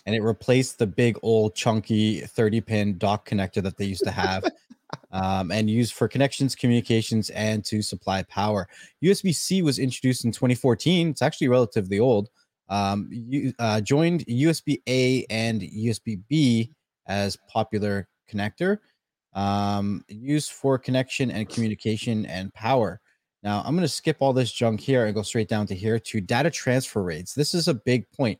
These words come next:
Speaker 1: right? So starting at the right for the Lightning cable, it says it transfers speeds up to four hundred and eighty megabytes a second.
Speaker 2: Question.
Speaker 1: Uh,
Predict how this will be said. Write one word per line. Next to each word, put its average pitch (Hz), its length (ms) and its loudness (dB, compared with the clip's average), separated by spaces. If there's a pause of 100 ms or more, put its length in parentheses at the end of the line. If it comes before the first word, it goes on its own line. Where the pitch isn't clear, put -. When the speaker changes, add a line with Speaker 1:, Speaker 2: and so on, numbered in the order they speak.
Speaker 1:
right? 113 240 -2 (380)
So 127 240 4
starting 175 320 2
at 156 160 0
the 117 220 -4
right 113 380 4
for - 140 -2
the 107 100 2
Lightning 113 400 2
cable, 98 440 -2
it 104 60 -4
says 117 180 -2
it 117 80 -2
transfers 156 500 -2
speeds 139 480 0
up 127 140 -4
to 123 100 0
four 156 300 0
hundred 165 240 0
and 143 180 -2
eighty 131 300 2
megabytes 107 540 -2
a - 20 -8
second. 190 420 0 (300)
Speaker 2:
Question. 165 400 0
Speaker 1:
Uh, - 60 -8